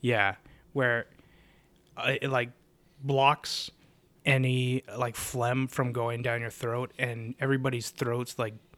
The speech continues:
build up, and it's like a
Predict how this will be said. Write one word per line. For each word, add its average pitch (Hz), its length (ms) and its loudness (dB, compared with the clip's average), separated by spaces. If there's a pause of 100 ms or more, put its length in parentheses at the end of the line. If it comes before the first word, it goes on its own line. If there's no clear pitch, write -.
(540)
build 131 300 2
up, 123 320 -2 (500)
and 127 80 -8
it's 117 120 -6
like 117 160 -4
a 110 100 -6